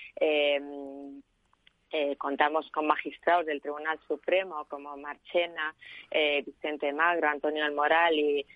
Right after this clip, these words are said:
y Lourdes Arastei, eh, eh, magistrada de la Audiencia Pilar Alhambra,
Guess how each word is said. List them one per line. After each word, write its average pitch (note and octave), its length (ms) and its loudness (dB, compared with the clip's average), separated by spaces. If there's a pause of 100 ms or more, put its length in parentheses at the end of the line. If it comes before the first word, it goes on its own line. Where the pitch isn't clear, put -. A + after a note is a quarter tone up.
(140)
y D3 460 4
Lourdes D3+ 420 2
Arastei, F#3 760 0 (400)
eh, D3 1300 0 (200)
eh, D3 260 2
magistrada D#3 600 2
de D#3 40 2
la D#3 80 2
Audiencia F3 440 -2
Pilar C#3+ 320 -4
Alhambra, A3+ 580 0